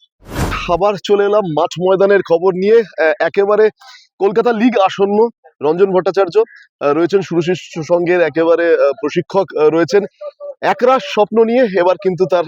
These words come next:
আহ, যাত্রা, আহ, শুরু হচ্ছে। সুরুচি সংঘ মানেই, আহ,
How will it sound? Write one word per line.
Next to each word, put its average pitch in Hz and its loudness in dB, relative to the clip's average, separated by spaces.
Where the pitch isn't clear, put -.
আহ, 139 2
যাত্রা, 147 -2
আহ, 135 0
শুরু 185 0
হচ্ছে। 107 -2
সুরুচি 262 4
সংঘ 277 0
মানেই, 233 0
আহ, 156 0